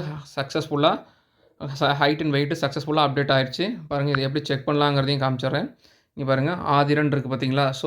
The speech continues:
இதை மறுபடியும் நம்ம இங்க கிளிக் பண்ணலாங்க. கிளிக் பண்ணதுக்கப்புறம் பாருங்க, கீழே நமக்கு பாருங்க, லோடிங் ஆகி உயரம் வந்து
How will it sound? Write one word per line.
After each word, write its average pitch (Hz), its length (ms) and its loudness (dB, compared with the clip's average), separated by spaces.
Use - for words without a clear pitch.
இதை 139 140 0
மறுபடியும் 139 320 0
நம்ம 139 120 2
இங்க 131 120 -2
கிளிக் 139 200 -4
பண்ணலாங்க. 135 340 2
கிளிக் 147 200 -4
பண்ணதுக்கப்புறம் 143 560 0
பாருங்க, 139 300 2
கீழே 151 360 0
நமக்கு 143 360 -2
பாருங்க, 139 300 2
லோடிங் 147 380 4
ஆகி 143 200 2
உயரம் 147 400 2
வந்து 143 180 0